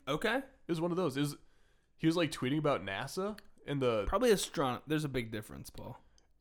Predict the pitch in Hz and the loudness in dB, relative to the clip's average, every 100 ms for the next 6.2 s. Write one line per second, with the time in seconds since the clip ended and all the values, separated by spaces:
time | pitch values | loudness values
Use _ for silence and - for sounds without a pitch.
0 | - 147 139 120 120 - - - 139 156 | -4 0 2 2 -2 -4 -10 -10 -4 0
1 | 180 170 120 - 107 95 95 117 - - | 2 2 0 -4 -4 -4 -6 -12 -16 -20
2 | - - 113 120 - - _ _ _ _ | -18 -14 -12 -12 -16 -20 _ _ _ _
3 | 123 - 92 - 143 165 220 202 170 147 | -8 -6 -8 -2 2 6 8 8 6 4
4 | 135 127 110 101 - - 107 65 82 - | 0 -2 -4 -6 -8 -6 -6 -8 -12 -6
5 | 302 349 320 339 320 226 143 214 156 147 | -4 0 0 0 0 0 2 2 2 0
6 | 160 147 | 0 0